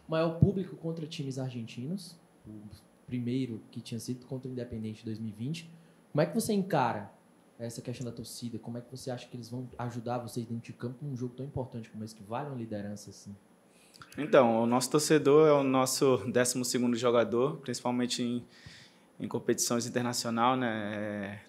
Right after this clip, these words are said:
Speaker 2: tanto na Copa Libertadores como agora na Sul-Americana, vem fazendo linda, linda festa e faz muita diferença. É, ano passado, na semifinal contra o Corinthians, foi a prova disso, né?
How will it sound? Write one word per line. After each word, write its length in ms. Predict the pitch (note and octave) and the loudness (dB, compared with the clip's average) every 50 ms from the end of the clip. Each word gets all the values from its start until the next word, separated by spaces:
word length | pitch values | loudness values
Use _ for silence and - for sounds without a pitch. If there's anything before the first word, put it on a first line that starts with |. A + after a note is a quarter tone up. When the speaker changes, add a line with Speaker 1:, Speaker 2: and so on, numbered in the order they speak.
| - | -14
Speaker 2:
tanto 280 | - A2+ A2 - A#2 A2+ | -12 -10 -6 -4 -4 -2
na 160 | A2+ A2 A2+ | -2 -2 -2
Copa 240 | - - A#2 - A#2+ | 0 -2 0 0 0
Libertadores 840 | A2+ G2 A#2 A2+ - - A2+ G#2+ G#2 A#2 A#2 B2 B2 A#2+ A#2 - - | 0 0 -2 -2 0 0 -2 0 2 2 2 2 2 2 0 -2 -4
como 340 | - A#2 A#2+ A#2+ A#2+ A#2+ A2+ | -4 -4 -4 -2 -2 -2 -2
agora 240 | A2 A#2+ A#2 A#2 | 0 0 0 2
na 100 | A#2 A#2 | 0 -2
Sul-Americana, 600 | A2+ - - A#2+ A#2 A#2 A2+ A2+ - - A#2+ A#2+ A#2 | -4 -4 -4 -2 -2 -2 -2 -2 -4 -4 -4 -4 -4
vem 120 | A#2 A#2+ | -4 -6
fazendo 420 | A#2+ - A#2+ A2+ - B2 A#2+ A#2+ A#2+ | -4 -2 -2 -2 -2 -2 -2 0 0
linda, 320 | A2+ B2 B2+ B2 B2 A#2+ - - - | 0 0 2 0 0 -2 -4 -8 -6
linda 220 | A#2+ A#2+ B2 A#2+ | -4 -2 0 -2
festa 380 | A#2+ - - A#2+ B2 A#2+ - C3+ | 0 0 2 2 2 2 2 -2
e 60 | C3 | 0
faz 260 | C3 - B2+ B2+ C3 | 4 6 6 6 6
muita 300 | C3+ C3 C3+ C#3 C3 C#3 | 4 2 0 2 2 0
diferença. 640 | - - - B2 A#2 A2 A#2+ C3 C#3+ - - - - - _ _ _ _ _ _ _ _ _ - - - _ _ _ _ _ | 0 0 -2 -2 -2 0 0 -2 -2 -4 -6 -8 -10 -16 _ _ _ _ _ _ _ _ _ -20 -20 -20 _ _ _ _ _
É, 640 | - G2 G2 G2+ G2+ G#2 G#2 G#2 G#2 G#2 G#2 G#2 G2+ G#2 | -6 -4 -2 0 0 0 0 0 0 -2 -2 -2 -2 -2
ano 120 | A2+ A2 | -2 -2
passado, 460 | - A#2 A2 - - A#2+ A#2 A2 A2 | -2 -2 -2 0 4 4 4 4 4
na 100 | A2+ A2 | 2 0
semifinal 480 | A2 - B2 A#2 - - B2 A2+ A2+ A2+ | 0 0 -2 -2 -2 -2 0 0 0 2
contra 220 | - B2 A#2 - | 0 -2 -4 -2
o 40 | - | 0
Corinthians, 520 | B2 A2+ G#2+ A#2 A#2+ - A#2 A#2 A2+ - | 0 0 0 0 -2 -2 -2 -2 -2 -4
foi 260 | - - - - - A2+ | -6 -10 -4 2 4 4
a 80 | A2+ | 4
prova 320 | A2+ - A#2+ A#2 G#2+ G#2+ G2+ | 4 4 4 4 4 2 0
disso, 380 | F#2+ A2 A#2 C3+ C#3 - - | 0 0 -2 0 -2 -2 -4
né? 240 | B2 A2+ G#2+ G#2 G#2+ | -4 -6 -6 -8 -10